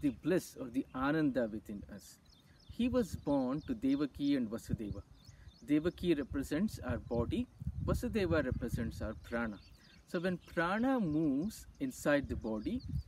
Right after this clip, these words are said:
bliss or Ananda is born. The greatest impediment for us for to sustain the bliss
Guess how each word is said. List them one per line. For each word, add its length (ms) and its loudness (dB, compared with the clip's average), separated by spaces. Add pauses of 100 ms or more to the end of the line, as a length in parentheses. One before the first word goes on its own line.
(280)
bliss 340 2
or 160 -4 (120)
Ananda 440 2
is 320 -4
born. 200 -12 (1300)
The 60 4
greatest 680 0
impediment 680 2 (240)
for 180 2
us 200 -2 (520)
for 140 -2
to 120 -4
sustain 720 0
the 100 2
bliss 500 -4